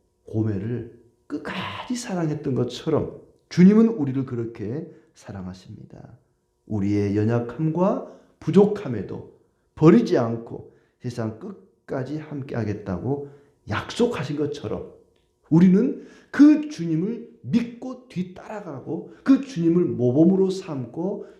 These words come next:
주님과 같은 주님의 모습을 드러내는 사람으로서 하나님이 짝지으신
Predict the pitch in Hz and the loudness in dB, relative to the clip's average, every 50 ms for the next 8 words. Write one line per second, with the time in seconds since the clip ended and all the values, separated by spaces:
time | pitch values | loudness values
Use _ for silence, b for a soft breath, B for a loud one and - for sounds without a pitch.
0 | B _ - 123 120 117 113 107 113 117 117 120 117 117 - - _ _ _ _ | B _ -6 -6 -4 -4 -4 -4 -4 -4 -6 -6 -8 -12 -16 -20 _ _ _ _
1 | _ _ _ _ - - - 120 - - - - - - 226 - - - - - | _ _ _ _ -16 -10 -10 -10 -10 -10 -18 -10 -6 -4 -4 -4 -4 -8 -16 -20
2 | _ _ _ _ - - 160 175 190 196 202 202 202 208 208 214 226 220 196 131 | _ _ _ _ -4 2 4 6 6 6 4 0 -2 -2 -2 -2 -4 -6 -6 -2
3 | 123 139 135 139 - 135 139 151 156 151 151 - 127 127 131 123 113 113 120 120 | -2 -2 -2 -2 -6 -6 -2 -2 -2 -2 -2 -4 -4 -2 0 0 0 2 0 0
4 | 117 117 - 107 110 104 101 98 98 95 92 - - 117 117 147 190 190 B B | -2 -4 -8 -8 -6 -6 -6 -6 -6 -8 -10 -6 -4 0 0 0 0 -2 B B
5 | B B B B B B - 123 120 110 104 107 104 98 - - - 165 - - | B B B B B B -6 -4 -2 -2 0 -2 -2 -4 -6 -4 -4 -4 -4 -4
6 | - - - 170 160 147 131 - - 117 120 139 180 214 214 B | -10 -10 -2 0 2 2 2 -2 -2 -2 0 2 2 0 0 B